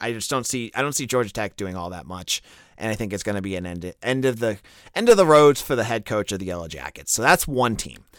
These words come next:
The other team I'm still not sold on is Syracuse. And I've seen some people, I saw a couple of the people I like following, I think it was Keith Wynn, who covers Louisville,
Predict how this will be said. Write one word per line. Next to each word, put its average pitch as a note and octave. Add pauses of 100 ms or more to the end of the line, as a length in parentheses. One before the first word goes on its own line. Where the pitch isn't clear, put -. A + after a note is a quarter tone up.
(300)
The E3
other D4+
team D3 (160)
I'm D3+
still D#3
not B2
sold G#2
on G2+ (100)
is A#2+
Syracuse. D#2+ (440)
And C#3+
I've E3+
seen A#3
some G3+
people, C#3+
I C3
saw B2+
a B2+
couple C#3
of C3+
the A#2+
people B2+
I A2+
like G#2+
following, G2+
I F2+
think G#2
it G2
was F2+
Keith A#2
Wynn, G2+
who F#2+
covers F#2+
Louisville, G2